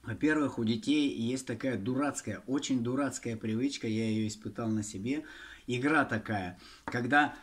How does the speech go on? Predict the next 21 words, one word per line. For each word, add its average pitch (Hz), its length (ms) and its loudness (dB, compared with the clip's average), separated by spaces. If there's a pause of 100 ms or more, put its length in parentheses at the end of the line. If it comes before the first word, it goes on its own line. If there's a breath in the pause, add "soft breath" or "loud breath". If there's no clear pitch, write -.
знаете, 143 320 2
за 147 200 4
голову, 165 400 6
один 151 260 4
другого 143 460 2
топит 147 400 2
за 131 160 2
голову. 117 480 0
Вроде 151 400 2
бы, 151 100 2
с - 120 -2
одной 147 260 4
стороны, 135 420 4
безобидно, 143 760 2 (320 loud breath)
на 120 100 0
самом 139 440 4
деле 143 280 4
это 127 220 2
очень 131 400 2
опасная 104 560 -4
игра. 90 280 -6